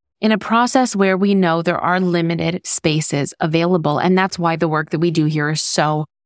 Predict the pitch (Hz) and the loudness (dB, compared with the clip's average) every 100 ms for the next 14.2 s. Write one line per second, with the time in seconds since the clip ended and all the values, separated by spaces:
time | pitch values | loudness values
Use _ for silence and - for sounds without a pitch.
0 | _ - 180 - 170 - 156 147 170 170 | _ -2 -2 0 -2 0 -2 0 0 2
1 | 170 170 156 - 202 185 170 160 175 180 | 2 0 -2 -8 -4 0 0 2 2 2
2 | 180 - 202 233 202 131 156 - 170 170 | 0 0 0 0 -2 -2 -2 -4 0 0
3 | 170 170 160 170 190 180 170 - 175 165 | 0 0 0 2 2 2 0 0 0 0
4 | 156 156 - - - - 196 185 185 190 | -2 -4 -8 -6 -4 0 2 2 2 0
5 | 180 - - - 165 160 160 160 202 240 | -2 -4 -4 -2 0 0 0 0 0 2
6 | 208 151 160 - _ _ _ - 180 196 | 2 2 0 -4 _ _ _ -2 2 2
7 | 190 190 196 180 185 175 160 156 160 160 | 0 0 0 2 2 2 2 0 0 -2
8 | - 160 151 151 151 - 165 170 170 185 | 0 0 2 0 -2 -2 0 2 2 0
9 | - - - - 170 160 156 143 156 170 | -2 -6 -4 0 2 2 2 0 -2 -6
10 | _ - 156 165 160 160 156 160 160 151 | _ -6 2 2 4 0 0 -2 0 0
11 | 156 196 202 208 196 175 160 185 185 190 | -2 0 0 0 0 0 2 0 0 0
12 | 190 - - 175 165 170 156 165 190 170 | -2 -2 0 2 2 2 0 2 4 2
13 | 156 165 160 156 190 175 180 - - 165 | 0 -2 -2 0 0 2 0 0 0 0
14 | 147 143 | 0 -4